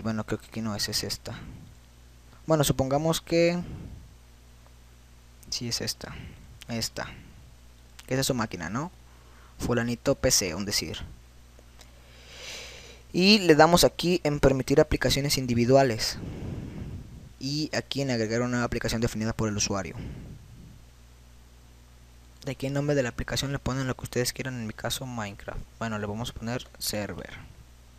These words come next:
Protocolo T C P U D P, le ponemos en T C P, le ponemos los puertos que son veinticinco cincuenta y s-, veinticinco, aquí están.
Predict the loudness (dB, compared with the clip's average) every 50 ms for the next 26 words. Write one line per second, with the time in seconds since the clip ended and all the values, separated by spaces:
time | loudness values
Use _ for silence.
0 | -20 -20 -20 -20 -20 -20 -20 -20 -20 -20 -16 -16 -16 -16 -16 -18 -20 -20 -20 -20
1 | -20 -6 2 2 2 4 6 4 4 8 8 10 10 10 10 8 6 4 -4 -12
2 | -6 -2 0 0 2 2 0 0 0 0 0 2 0 -2 -4 -2 0 2 2 2
3 | 0 -2 -4 -10 -18 -18 -18 -16 -14 -12 -12 -10 -8 -8 -8 -6 -4 -4 -4 -4
4 | -4 -4 -4 -4 -4 -4 -6 -4 -4 -4 -4 -4 -4 -6 -6 -6 -6 -6 -6 -6
5 | -6 -6 -4 -2 0 0 0 -2 -2 -2 0 0 0 0 -2 -6 -8 -8 -6 -6
6 | -6 -6 -6 -6 -6 -6 -6 -6 -8 -8 -8 -8 -6 -6 -6 -8 -8 -6 -6 -6
7 | -6 -6 -6 -8 -8 -8 -10 -14 -16 -12 -12 -10 -10 -10 -10 -8 -6 -6 -4 -4
8 | -4 -4 -4 -4 -4 -6 -6 -8 -8 -12 -16 -18 -18 -16 -12 -10 -8 -8 -8 -8
9 | -10 -10 -10 -12 -14 -14 -14 -12 -12 -12 -10 -10 -12 -12 -12 -12 -12